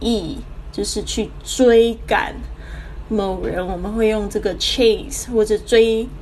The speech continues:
某个事情，哦，或者是追求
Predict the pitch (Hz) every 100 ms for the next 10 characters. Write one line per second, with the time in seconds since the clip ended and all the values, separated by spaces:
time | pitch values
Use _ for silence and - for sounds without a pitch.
0 | - 202 185 - - - 214 - - -
1 | 247 - - - - - - - - -
2 | - - - 214 202 190 - - 220 196
3 | 220 208 - 262 254 247 247 - - 202
4 | 185 180